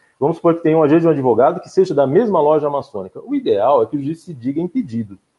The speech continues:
né? De, porque os dois fazem parte da mesma loja, eles têm um relacionamento. Mas isso não é diferente do que se um advogado, por exemplo, e o juiz fossem da mesma família, por exemplo.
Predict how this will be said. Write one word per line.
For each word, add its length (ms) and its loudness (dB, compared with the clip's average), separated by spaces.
né? 280 -2
De, 540 -2
porque 180 0
os 120 2
dois 140 2
fazem 240 0
parte 320 -2
da 80 0
mesma 220 -2
loja, 240 2
eles 140 -6
têm 100 -4
um 80 0
relacionamento. 1040 -4
Mas 140 2
isso 180 -4
não 120 2
é 80 0
diferente 720 0
do 160 -4
que 160 0
se 160 -4
um 180 0
advogado, 580 0
por 100 2
exemplo, 640 -2
e 100 -6
o 80 0
juiz 300 -2
fossem 220 -4
da 80 2
mesma 180 -4
família, 540 -2
por 160 -10
exemplo. 260 -18